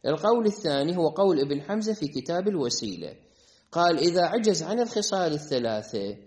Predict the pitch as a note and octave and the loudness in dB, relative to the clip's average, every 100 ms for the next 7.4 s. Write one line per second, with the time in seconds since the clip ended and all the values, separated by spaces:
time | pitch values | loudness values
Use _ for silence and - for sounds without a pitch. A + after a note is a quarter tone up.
0 | _ _ _ _ - G#3+ G#3 D3 B2 A#2+ | _ _ _ _ 2 4 4 4 2 0
1 | C3 G3+ F#3+ C3+ B2 - C3 C3 G3+ G3+ | 0 2 2 0 -2 -4 -4 -2 -2 -4
2 | C#3+ A#2 A2+ C3+ D3 D3 B3 A#3+ A#3+ A#3+ | -2 -2 -2 -2 -2 -2 -2 0 2 2
3 | A#3+ B3+ A#3+ D3 B2+ C3 C3 F3 B2+ G#2 | 2 2 0 0 0 -2 -2 -2 -2 -2
4 | C#3 F#3+ - A#2 - C#3+ - _ _ _ | -4 -4 -6 -12 -12 -14 -16 _ _ _
5 | _ _ _ - A#2 B2 C3+ F3 F#3 F3 | _ _ _ -10 -6 -4 -2 -2 -2 -4
6 | F3+ F#3+ D#3+ D3 D3+ G3 G#3 D3 A2 A#2 | -4 -2 -2 -4 -2 0 2 0 -2 -4
7 | - F#2 - - | -8 -10 -16 -20